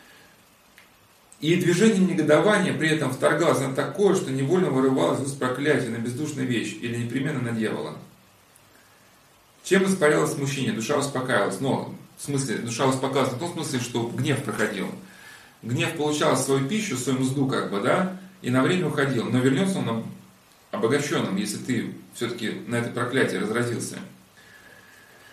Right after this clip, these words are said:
Страсть гнева может упражнять свои силы и на вещах немых, и на безделицах. Ибо, оставаясь в сердце нашем, она не даёт нам ни достигнуть мирного устроения, ни освободиться от прочих страстей. А когда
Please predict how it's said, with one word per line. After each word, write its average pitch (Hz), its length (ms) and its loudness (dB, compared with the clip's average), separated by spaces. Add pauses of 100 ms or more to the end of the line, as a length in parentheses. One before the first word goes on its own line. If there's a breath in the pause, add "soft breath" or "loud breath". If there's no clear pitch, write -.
(180 loud breath)
Страсть 185 360 4
гнева 214 220 6
может 185 300 2
упражнять 165 500 2
свои 156 140 -2
силы 156 400 0
и - 20 0
на 139 80 0
вещах 151 480 0
немых, 156 400 0
и 123 40 -4
на 131 100 0
безделицах. 139 640 0 (560)
Ибо, 170 300 2
оставаясь 120 460 0
в - 100 -6
сердце 127 260 0
нашем, 190 440 -2 (360)
она 135 200 -2
не 139 100 0
даёт 175 260 4
нам 123 140 -2
ни 135 80 0
достигнуть 156 440 2
мирного 139 320 -4
устроения, 135 520 -2 (640 loud breath)
ни 131 160 0
освободиться 135 480 -2
от - 100 -6
прочих 127 240 -4
страстей. - 600 -8 (640 loud breath)
А - 100 -6
когда 139 260 2